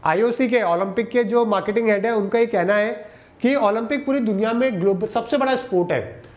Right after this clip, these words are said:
पूरी दुनिया appreciate करती है, लेकिन जो हमारे South Asian countries है ना, South, South Asia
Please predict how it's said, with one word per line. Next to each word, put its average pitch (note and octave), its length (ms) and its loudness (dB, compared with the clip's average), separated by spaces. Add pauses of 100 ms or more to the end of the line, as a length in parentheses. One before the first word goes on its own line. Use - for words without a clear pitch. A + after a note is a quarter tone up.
(220)
पूरी B3+ 140 2
दुनिया A3 300 2
appreciate G#3 580 -2
करती D#3+ 240 -2
है, C#3 60 0
लेकिन G3 380 -2
जो A#3+ 120 0
हमारे A#3+ 260 0
South A#3 400 0
Asian B3 320 -2
countries G3 360 0
है F3 60 2
ना, F3+ 340 -2 (180)
South, A#3+ 500 -4
South A3+ 300 0
Asia A#3 360 2